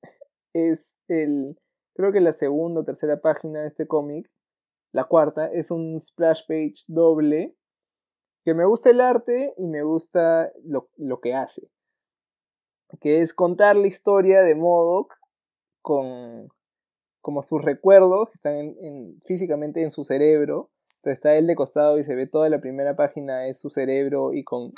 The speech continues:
como viñetas, con cosas pasando y texto, y la segunda página es como que ya más su cara sufriendo. Y eso me pareció mucho mejor que, por ejemplo, otros cómics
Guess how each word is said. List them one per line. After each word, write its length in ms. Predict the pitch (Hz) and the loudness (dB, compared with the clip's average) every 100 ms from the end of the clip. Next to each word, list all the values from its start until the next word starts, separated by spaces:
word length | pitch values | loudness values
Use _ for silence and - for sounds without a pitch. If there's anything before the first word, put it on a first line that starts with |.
| - _ _ | -18 _ _
como 280 | - 143 135 | -6 -2 -2
viñetas, 800 | 135 151 170 180 180 160 170 185 | -2 -2 2 4 4 4 4 -2
con 180 | - 131 | -8 -6
cosas 260 | 143 165 | -4 -2
pasando 580 | 151 135 151 147 151 170 | -4 -2 -2 -2 -2 -2
y 100 | 151 | -4
texto, 720 | - 165 156 - - 156 254 _ _ _ _ _ _ - | -4 -2 -2 -6 -4 -4 -4 _ _ _ _ _ _ -8
y 80 | 143 | -4
la 100 | 131 | -4
segunda 300 | 139 143 143 | -4 -2 2
página 360 | 151 143 143 | 2 2 -4
es 60 | 139 | -6
como 280 | 143 139 127 | -8 -10 -8
que 180 | 123 127 | -6 -4
ya 120 | 131 | -4
más 260 | 135 135 | -4 -8
su 120 | - 135 | -10 -2
cara 380 | 147 139 139 | 2 4 4
sufriendo. 720 | - 135 147 143 139 139 208 _ _ _ _ _ _ _ _ - | -2 -8 -6 -6 -4 -6 -8 _ _ _ _ _ _ _ _ -6
Y 120 | 226 | -2
eso 180 | 247 269 | 2 2
me 80 | 247 | 4
pareció 380 | 202 180 214 | 4 4 2
mucho 360 | 220 214 190 185 | 2 -2 -2 -2
mejor 540 | 165 151 214 226 294 - | -2 0 2 4 2 0
que, 140 | 156 | -4
por 160 | 160 143 | -2 -4
ejemplo, 540 | 151 165 170 180 175 | -4 -6 -2 0 0
otros 300 | 175 175 180 | -2 -2 -4
cómics 720 | - 185 175 180 220 - - | 2 0 2 -4 -8 -18 -20